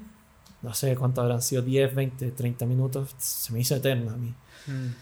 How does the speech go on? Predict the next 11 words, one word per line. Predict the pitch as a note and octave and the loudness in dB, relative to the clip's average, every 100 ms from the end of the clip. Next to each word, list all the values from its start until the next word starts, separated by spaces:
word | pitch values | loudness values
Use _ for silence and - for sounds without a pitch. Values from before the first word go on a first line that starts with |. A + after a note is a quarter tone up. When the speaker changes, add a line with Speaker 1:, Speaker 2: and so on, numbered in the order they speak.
| - - - - | -18 -20 -8 4
Speaker 1:
Pude | D3 | 6
recuperar | C#3+ C#3+ C#3 C#3+ | 6 4 4 6
la | D3 C#3+ | 6 6
vista, | D#3 D#3+ F3 | 4 4 2
pero | D3+ C3+ | 4 4
la | B2+ | 4
cara | C#3+ C#3+ | 4 2
todavía | C3+ B2+ C3+ | 4 4 4
me | C3+ | 2
ardía. | C3 C3 B2 - - - - _ _ - - - - - - - - - | 0 -2 -6 -6 -14 -20 -20 _ _ -20 -20 -20 -20 -20 -20 -20 -20 -20
Entonces, | - C3+ B2+ C#3+ C3 C3 B2+ | -4 0 2 4 6 6 4